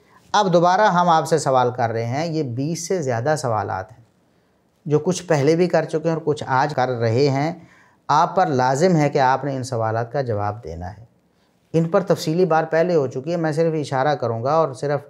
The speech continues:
सिर्फ पॉइंट आपको बताऊँगा कि ये, ये पॉइंट आपने छोड़ा हुआ है और उस पर बात नहीं की। हमने पूछा है, लेकिन आपने उस तरह तवज्जो ही नहीं की। चुनांचे पहले आपने बहतान लगाया कि हम अपने फ़िरके के अलावा बाकी सब मौलवियों को काफिर कहते हैं।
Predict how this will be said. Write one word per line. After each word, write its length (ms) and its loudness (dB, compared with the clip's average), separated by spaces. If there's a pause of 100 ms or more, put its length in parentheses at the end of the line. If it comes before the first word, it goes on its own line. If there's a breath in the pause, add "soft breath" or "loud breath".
(440 soft breath)
सिर्फ 340 -2 (460)
पॉइंट 440 2 (340)
आपको 280 2
बताऊँगा 420 0
कि 140 -4
ये, 160 0
ये 200 2
पॉइंट 340 -2
आपने 260 -4
छोड़ा 280 -4
हुआ 220 0
है 60 -4
और 80 -6
उस 100 -12
पर 140 -8
बात 360 -2
नहीं 160 -6
की। 160 -8
हमने 240 -4
पूछा 340 -2
है, 60 2
लेकिन 300 -6
आपने 320 -8 (480 soft breath)
उस 120 -6
तरह 120 4
तवज्जो 340 2
ही 60 4
नहीं 160 -2
की। 140 -8 (800)
चुनांचे 260 4
पहले 360 4
आपने 420 2
बहतान 380 2
लगाया 300 4
कि 100 0
हम 200 2
अपने 260 -2
फ़िरके 300 -2
के 100 0
अलावा 300 2
बाकी 240 -2
सब 140 -2
मौलवियों 340 -2
को 100 -8
काफिर 300 -2
कहते 300 -4
हैं। 240 -10